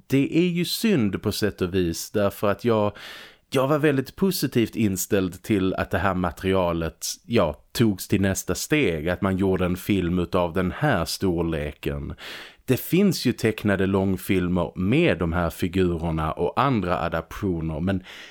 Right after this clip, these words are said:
det här var ju på en, en helt annan skala, med en helt annan budget och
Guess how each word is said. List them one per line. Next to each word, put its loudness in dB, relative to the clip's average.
det 0
här 2
var 2
ju 2
på -2
en, 0
en -2
helt 2
annan 0
skala, -2
med 0
en -2
helt 0
annan -2
budget -4
och -2